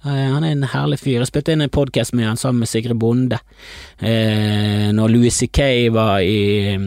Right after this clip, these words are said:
i byen, den er verdt å sjekke ut. Hyklerne kalte vi han, <laughs> for det alle har vært, gått hardt ut mot Ørjan Bure, eh,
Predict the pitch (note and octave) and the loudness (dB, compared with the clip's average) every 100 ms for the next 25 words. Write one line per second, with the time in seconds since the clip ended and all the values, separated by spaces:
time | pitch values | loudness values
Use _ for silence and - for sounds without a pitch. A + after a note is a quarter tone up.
0 | D#2 D#2+ G#2+ A#2 A#2+ C3 C#3+ A2 G#2+ A2+ | -4 -2 0 2 4 2 2 0 -2 -2
1 | G#2+ G2 G#2+ A#2 - B2 - C3+ A#2 G2+ | -2 -2 -4 -4 -2 -4 -2 -2 0 0
2 | G#2 G#2 G#2+ - - - - - C#3 B2+ | -4 -4 -4 -4 -10 -6 -6 -4 -2 0
3 | - B2+ F#2 - - - - - - A#2+ | 0 -2 -2 -6 -16 -14 -12 -12 -2 2
4 | C3+ - A#2+ G#2+ G#2+ G#2+ G#2 G2+ G#2+ A2+ | 2 2 2 2 0 2 2 2 2 4
5 | G#2+ G#2+ G2 G2 G2 F#2+ - | 2 0 -4 -2 -2 -2 -6